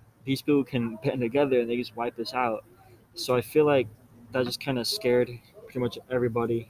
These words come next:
and I think it would probably make, um,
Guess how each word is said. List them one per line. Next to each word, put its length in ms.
and 400
I 60
think 240
it 40
would 120
probably 240
make, 260
um, 340